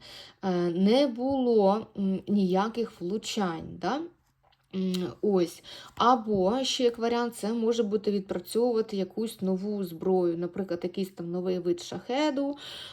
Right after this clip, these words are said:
а, якимось новим наповнювачем, або якийсь новий дрон, щось таке нове буде летіти.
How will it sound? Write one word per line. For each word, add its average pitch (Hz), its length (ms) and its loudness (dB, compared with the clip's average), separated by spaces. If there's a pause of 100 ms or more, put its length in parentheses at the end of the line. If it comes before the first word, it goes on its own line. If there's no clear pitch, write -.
а, 175 380 -2 (100)
якимось 185 560 0 (120)
новим 180 460 2
наповнювачем, 233 1120 0 (340)
або 180 260 0
якийсь 180 340 -2
новий 180 300 0
дрон, 247 380 2
щось 233 280 -4
таке 202 300 -4
нове 190 300 0
буде 180 320 0
летіти. - 600 -6